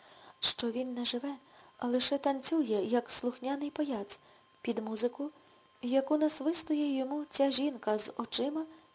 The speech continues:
як два постріли. Кожен його крок наперед розрахований, наприклад,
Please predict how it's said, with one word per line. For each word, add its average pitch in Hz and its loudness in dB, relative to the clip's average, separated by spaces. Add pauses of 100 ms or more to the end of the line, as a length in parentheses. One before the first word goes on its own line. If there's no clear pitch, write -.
(140)
як 214 0
два 214 -4
постріли. 208 -6 (1400)
Кожен 214 -4
його 208 -4
крок - -2
наперед 220 0
розрахований, 226 -4 (640)
наприклад, 226 -2